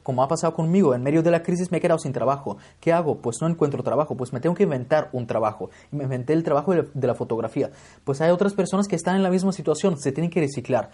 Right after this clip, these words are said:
Aparte de esto, cuando vamos por la carretera, mola cuando la carretera esté bien hecha, que sea recta y que no haya baches, ¿verdad? ¿Y cómo es esto posible? Pues con los impuestos que pagamos. ¿Y sabes qué pasa?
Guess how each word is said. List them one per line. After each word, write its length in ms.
Aparte 380
de 120
esto, 380
cuando 260
vamos 200
por 160
la 140
carretera, 580
mola 580
cuando 180
la 80
carretera 600
esté 260
bien 400
hecha, 240
que 80
sea 220
recta 480
y 80
que 100
no 100
haya 180
baches, 320
¿verdad? 400
¿Y 100
cómo 220
es 80
esto 200
posible? 340
Pues 200
con 160
los 160
impuestos 460
que 100
pagamos. 500
¿Y 80
sabes 180
qué 80
pasa? 380